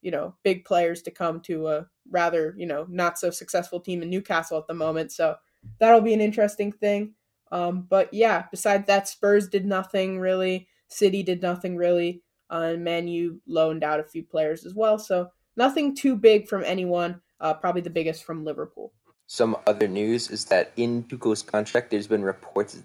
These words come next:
Speaker 2: that he will get an extension if he can take Chelsea to Champions League qualification this year and next year. And a little bit added to that, I've also seen some reports that say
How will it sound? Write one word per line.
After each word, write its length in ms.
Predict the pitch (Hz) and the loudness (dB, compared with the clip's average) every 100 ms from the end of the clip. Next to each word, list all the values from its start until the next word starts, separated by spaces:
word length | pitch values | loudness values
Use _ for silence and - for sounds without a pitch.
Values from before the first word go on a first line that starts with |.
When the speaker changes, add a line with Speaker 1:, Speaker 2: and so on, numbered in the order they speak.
| - | 2
Speaker 2:
that 220 | 95 - | 2 2
he 160 | - 104 | -6 -4
will 120 | 104 | -2
get 180 | 92 104 | 2 0
an 120 | 101 | 0
extension 840 | - - - 95 101 - 107 127 - _ _ _ _ - | -6 -8 -4 -4 -2 -2 -2 -2 -8 _ _ _ _ -4
if 220 | 113 - | -4 -4
he 160 | - | -10
can 220 | 117 120 110 | -4 -2 -2
take 400 | - 107 - - | -2 -2 -4 -8
Chelsea 560 | - 104 104 - 95 | 2 2 2 -6 -10
to 160 | - - | -10 -8
Champions 480 | - 104 104 92 98 | -4 -4 -4 -6 -6
League 120 | 92 | -8
qualification 920 | - 95 95 92 95 92 - 90 87 - | -6 -6 -4 -6 -6 -6 -6 -8 -8 -6
this 240 | 98 - | -6 -4
year 220 | 95 90 - | -2 -2 -2
and 200 | 92 87 | -4 -4
next 340 | 90 - - | -6 -8 -14
year. 260 | - 69 - - | -10 -10 -8 -4
And 140 | 107 | -2
a 20 | |
little 240 | - 151 151 | 0 0 2
bit 220 | 120 - | 2 4
added 300 | 117 110 98 | 4 4 0
to 140 | 98 | -2
that, 280 | 90 87 - _ _ _ _ - | 0 0 -2 _ _ _ _ -4
I've 100 | 107 | 0
also 220 | 120 - | 0 0
seen 240 | - 113 | -4 -2
some 180 | 110 90 | -2 -4
reports 360 | 95 - 90 - | -6 -6 -6 -4
that 180 | - - | -8 -6
say 600 | - - 90 90 85 | -8 -4 0 0 -2